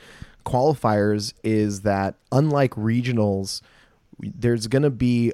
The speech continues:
a lot more surprises with who's able to perform at what levels, right? There's gonna be unknowns, like this, this, uh, this woman from Chile that you're mentioning is like,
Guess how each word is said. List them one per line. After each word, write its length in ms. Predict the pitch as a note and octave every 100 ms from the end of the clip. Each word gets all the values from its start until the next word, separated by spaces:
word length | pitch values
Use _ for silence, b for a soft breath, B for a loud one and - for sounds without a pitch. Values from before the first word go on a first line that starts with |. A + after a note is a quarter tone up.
| -
a 60 |
lot 380 | A2 G2+ G#2+ -
more 580 | A2+ A2 A2 G#2+ G#2+ G2
surprises 960 | - A2+ G2+ - G#2 G#2+ G#2+ G#2 G2 G2
with 180 | G2+ -
who's 460 | - C#3 C#3 B2
able 380 | A#2+ A2+ G#2+ G#2
to 140 | - G#2+
perform 720 | - G2 - G#2 G#2 G2+ F#2+
at 180 | F#2+ D#2
what 240 | G2 G2+
levels, 500 | G2 G#2 G2 F2+ F2
right? 220 | G#2+ G#2 G#2+
There's 200 | A#2 G#2
gonna 200 | C#3+ C#3
be 220 | B2 B2+ -
unknowns, 540 | B2+ A#2 B2 A#2 G#2
like 200 | G#2 G2+
this, 340 | A2+ G#2 - -
this, 300 | - G2+ - -
uh, 220 | G#2 G2
this 180 | F2+ G#2+
woman 260 | A2 B2+ A#2+
from 220 | A2 G#2
Chile 340 | G2 - A#2 A2
that 120 | F#2+
you're 100 | G2
mentioning 420 | G2+ G2+ - G2
is 140 | F#2+
like, 280 | G#2 F#2+ -